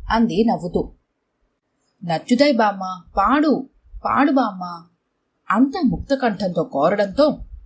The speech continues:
"జో అచ్యుతానంద జో జో ముకుంద" అంటూ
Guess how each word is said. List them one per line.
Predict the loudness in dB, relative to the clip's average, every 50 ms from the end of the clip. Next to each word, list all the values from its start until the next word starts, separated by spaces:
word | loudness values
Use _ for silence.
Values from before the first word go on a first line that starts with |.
| -16 -16 -16 -18 -20 _ -18
"జో | -12 -6 -2 0 2 4
అచ్యుతానంద | 4 2 2 0 -2 0 0 0 0 -2 -2 -2 0 -2 -2 -2
జో | -4 -4 -4
జో | -2 -2 -2 -2
ముకుంద" | -4 -6 -8 -10 -8 -6 -6
అంటూ | -8 -8 -4 0 0 0 0 0 -6 -14